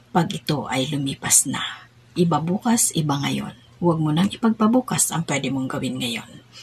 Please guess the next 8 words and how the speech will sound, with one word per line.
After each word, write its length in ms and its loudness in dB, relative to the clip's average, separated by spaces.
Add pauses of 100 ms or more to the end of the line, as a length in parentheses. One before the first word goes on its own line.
(220)
Yan 180 2
lamang 300 4
mga 240 4
kairog. 400 2
Follow 320 -2
for 180 -2
more 220 4
videos. 760 4